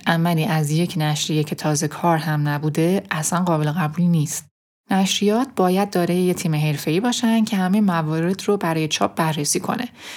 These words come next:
و یکی از مهمترین معیارها هم اطمینان از عدم استفاده از آثار متعلق به دیگرانه.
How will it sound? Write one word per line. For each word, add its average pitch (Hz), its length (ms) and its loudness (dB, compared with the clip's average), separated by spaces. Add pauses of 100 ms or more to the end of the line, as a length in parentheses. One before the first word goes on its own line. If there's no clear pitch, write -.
(160)
و 220 40 2
یکی 220 200 4
از 233 140 4
مهمترین 180 500 2
معیارها 175 580 2
هم 175 460 0
اطمینان 170 640 0
از 170 260 0
عدم 185 280 2
استفاده 165 600 0
از 156 200 0
آثار 165 280 0
متعلق 165 520 0
به 156 100 0
دیگرانه. 151 580 -2